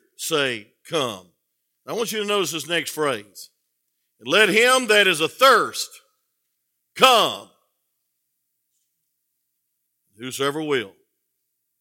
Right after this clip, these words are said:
let him take of the water of life freely." How many thank God for the water of life?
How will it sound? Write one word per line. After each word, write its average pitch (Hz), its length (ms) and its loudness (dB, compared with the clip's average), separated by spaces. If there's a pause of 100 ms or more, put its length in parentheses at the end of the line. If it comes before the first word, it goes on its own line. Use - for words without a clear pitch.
(420)
let 107 160 -12
him 107 120 -14
take 117 260 -8
of 107 80 -14
the 107 80 -12
water 113 340 -8
of 110 100 -14
life 98 380 -10 (120)
freely." 87 180 -20 (2000)
How 131 80 -16
many 131 100 -4
thank 131 260 -6
God 127 320 -6
for 110 100 -18
the 104 80 -16
water 110 300 -10
of 107 100 -18
life? 104 360 -14